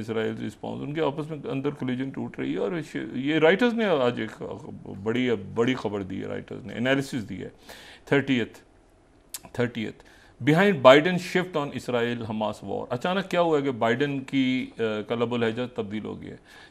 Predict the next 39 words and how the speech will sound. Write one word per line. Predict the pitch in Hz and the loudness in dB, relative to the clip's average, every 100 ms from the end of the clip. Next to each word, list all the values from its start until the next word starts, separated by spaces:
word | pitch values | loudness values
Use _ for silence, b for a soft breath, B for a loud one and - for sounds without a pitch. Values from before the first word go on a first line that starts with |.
| - | 0
तब्दील | 151 151 175 | 0 2 -2
इसलिए | - 165 151 | -4 -2 0
हो | 120 | 0
गया | 113 135 | 0 0
है | 156 | 0
कि | 151 | -2
गजा | 107 110 127 | -2 0 0
में | 127 92 | -2 -4
डेथ्स | - - - | -2 -2 -2
हो | 156 | -2
रही | 143 151 | -2 -4
हैं | 175 185 - | -8 -8 0
और | 120 - | 0 0
इंटरनेशनल | 117 113 113 107 - 120 | -4 -4 -6 -10 -12 -10
प्रेशर | - 101 - | -8 -6 -8
बहुत | 104 98 - | -8 -10 -8
बढ़ | 90 87 | -10 -10
रहा | - | -12
है। | - B B B - | -16 B B B 0
अब | 156 | 2
इंटरनेशनल | 170 165 170 175 196 | 2 0 -2 -2 0
प्रेशर | 156 151 196 | 2 4 4
बहुत | 135 110 170 185 | 2 0 2 2
शदीद | 131 123 170 | 0 -2 -2
बढ़ | 143 143 | 0 2
रहा | 147 | 2
है। | 156 | -2
अ, | - - _ - - - _ - 135 131 135 | -8 -20 _ -20 -20 -20 _ -4 0 0 0
इन्होंने | 160 170 170 | -2 -2 0
इजिप्ट | 127 139 147 | -2 -2 -2
के | 156 | -4
ऊपर | 151 160 156 - - | 0 -2 -2 -12 -6
मिसाइल | 123 131 139 143 | 0 4 6 6
दाग | 131 131 | 4 2
दिए | 131 | -2
हैं, | 135 127 | -4 -2
दो | 131 | 0
रॉकेट। | 123 117 135 | 0 -2 -6
अ, | - | -8